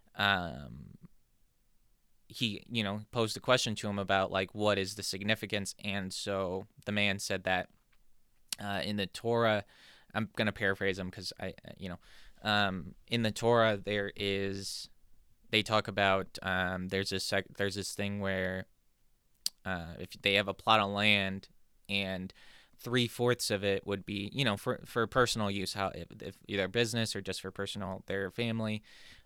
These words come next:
um, and they would leave a fourth of that land to the poor, or, you know, um, so that they could live off the land, and so that it, I guess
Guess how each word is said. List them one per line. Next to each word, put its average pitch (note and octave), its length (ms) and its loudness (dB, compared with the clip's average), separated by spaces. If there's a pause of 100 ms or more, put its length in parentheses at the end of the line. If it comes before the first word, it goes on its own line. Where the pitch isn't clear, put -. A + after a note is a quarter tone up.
(100)
um, G2 520 4
and G#2 180 0
they G#2 100 6
would G2+ 180 0
leave G#2 580 -6 (280)
a G#2 140 2
fourth - 480 -2
of G#2 140 0
that G2 280 4
land F#2+ 460 -4 (880)
to B2 120 -2
the G2 100 2
poor, A2 500 0 (100)
or, F#2+ 140 -2 (120)
you G2 140 -6
know, E2 380 -8
um, E2 920 -8 (340)
so A2 120 -2
that F#2+ 200 0
they F#2+ 120 -4
could F#2 240 -6 (120)
live G2+ 240 2
off F#2+ 140 4
the G#2+ 80 -6
land, A#2 340 2
and G2+ 100 -2
so G#2 120 -4
that F#2+ 180 0
it, F#2+ 180 -2 (380)
I A2 100 4
guess A#2 240 2